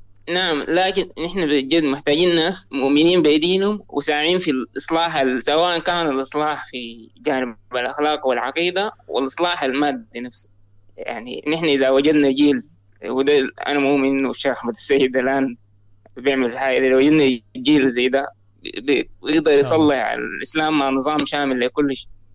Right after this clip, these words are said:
Speaker 1: بيقدر يصلح كل الجوانب دي، وبتوفيق، بعد توفيق ربنا عز وجل ما، ما بكون تاني في أي فرق بينه وبين الغرب، حتى لو في الجوانب المادية. فالأمر محتاج،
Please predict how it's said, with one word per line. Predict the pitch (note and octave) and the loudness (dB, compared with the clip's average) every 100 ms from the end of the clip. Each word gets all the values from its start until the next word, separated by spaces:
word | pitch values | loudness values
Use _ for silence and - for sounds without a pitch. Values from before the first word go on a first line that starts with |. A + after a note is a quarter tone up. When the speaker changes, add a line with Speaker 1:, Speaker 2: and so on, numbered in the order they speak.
| _ _ | _ _
Speaker 1:
بيقدر | D#3+ D#3 | -2 0
يصلح | D3+ E3+ E3 | 2 2 2
كل | - F#3+ F3+ | 2 2 4
الجوانب | D#3 C#3 D#3+ F3+ E3 | 4 2 2 0 0
دي، | D3+ G3+ - - - - | 0 -2 -2 -10 -20 -10
وبتوفيق، | G#2 B2+ C3+ C3 B2+ A#2+ A#2 - - - C3+ C3 C#3+ C3+ C#3 B2 A#2+ | -2 0 2 2 -2 -6 -10 -18 -20 -14 -2 0 0 0 -2 -2 -2
بعد | C3 D3+ | 0 0
توفيق | C#3+ C#3 C#3+ - | 2 0 -2 -4
ربنا | F3 E3 D#3+ | -4 -2 -2
عز | F#3 E3 | 0 2
وجل | D#3 D3+ F#3+ A#3 _ - - - - - - | 2 2 0 -2 _ -20 -20 -20 -20 -20 -20
ما، | - D#3+ E3+ | -8 -2 0
ما | D#3+ | 0
بكون | F3 E3+ E3 | 0 2 2
تاني | E3 E3 D#3 | 2 0 0
في | D3+ D#3 | 2 2
أي | D#3+ D3+ C3+ | 2 0 2
فرق | C#3 B2+ A#2 | 2 0 -2
بينه | C#3 C#3+ C3 | 0 2 2
وبين | C3 | 0
الغرب، | B2+ D#3 | 0 -2
حتى | - - - D#3+ C#3 - | -2 -4 0 0 0 0
لو | C#3+ B2+ | 2 2
في | B2+ | 0
الجوانب | A#2 C3 C3 A#2+ | -2 0 -2 -4
المادية. | A#2 A#2 A2+ A2+ - _ _ - | -8 -10 -12 -16 -18 _ _ -6
فالأمر | - - A#2 C#3 C3+ F3 F3+ D3 | -2 0 2 2 2 2 2 0
محتاج، | C3+ - D#3 D#3 | -2 -2 -2 -2